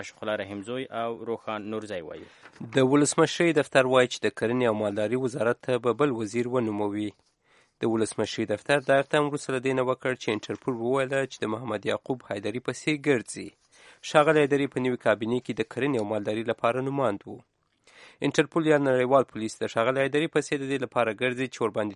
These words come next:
Speaker 2: تور لګول شوی دی چې د استونیا حکومت یې مالیه نه ده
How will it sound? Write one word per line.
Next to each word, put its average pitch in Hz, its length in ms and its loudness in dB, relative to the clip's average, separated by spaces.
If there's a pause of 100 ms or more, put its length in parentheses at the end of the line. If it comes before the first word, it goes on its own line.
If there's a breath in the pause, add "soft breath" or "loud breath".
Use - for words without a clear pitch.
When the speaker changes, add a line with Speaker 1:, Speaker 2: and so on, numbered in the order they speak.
(100)
Speaker 2:
تور 156 200 0
لګول 139 340 -2
شوی 139 200 -2
دی 139 200 -6
چې - 80 -14
د 104 140 -8
استونیا 120 600 0
حکومت 113 400 -6
یې 131 220 -2
مالیه 110 380 2 (180)
نه 143 80 0
ده 110 120 -2